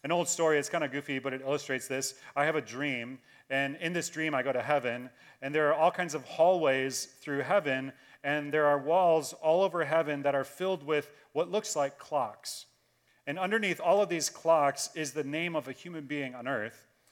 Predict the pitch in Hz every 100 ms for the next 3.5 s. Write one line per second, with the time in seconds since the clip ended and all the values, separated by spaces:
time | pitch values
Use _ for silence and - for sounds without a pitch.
0 | _ _ - 139 143 196 202 - - 147
1 | - 214 165 127 127 143 156 147 143 139
2 | 156 147 - - _ 160 190 190 170 165
3 | - - 151 135